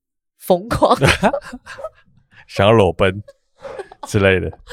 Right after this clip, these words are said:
Speaker 1: <laughs> 我跟你说，我每，我真的每一天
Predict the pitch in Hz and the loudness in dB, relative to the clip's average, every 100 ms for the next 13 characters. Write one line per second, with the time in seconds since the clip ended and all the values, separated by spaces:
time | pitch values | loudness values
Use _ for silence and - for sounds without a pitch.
0 | - - - _ 294 254 320 247 233 320 | -14 -14 -18 _ 0 0 0 -4 0 2
1 | 254 285 220 185 196 220 269 262 202 170 | 2 0 -4 -2 -4 -4 -6 -6 -4 -6
2 | - 220 - 202 | -6 -14 -6 -4